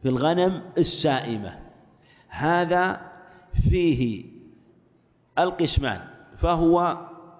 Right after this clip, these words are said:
مخصص متصل لأن قيد الغنم بالسائمة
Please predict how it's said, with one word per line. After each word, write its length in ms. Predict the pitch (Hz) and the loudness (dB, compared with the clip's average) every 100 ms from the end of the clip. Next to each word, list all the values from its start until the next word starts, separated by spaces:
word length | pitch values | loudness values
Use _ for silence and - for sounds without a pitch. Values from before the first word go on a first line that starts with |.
| - _ | -20 _
مخصص 540 | 131 - 185 - 165 160 | -6 -2 -2 -2 -2 -2
متصل 680 | 156 147 143 170 175 170 | 0 -2 0 -2 -2 -4
لأن 200 | 160 143 | -2 -2
قيد 520 | 139 170 175 160 151 | -2 0 0 2 0
الغنم 460 | 147 143 160 185 175 | 2 0 0 0 0
بالسائمة 840 | 151 143 - 139 127 110 101 90 | 0 0 0 0 0 -2 -6 -8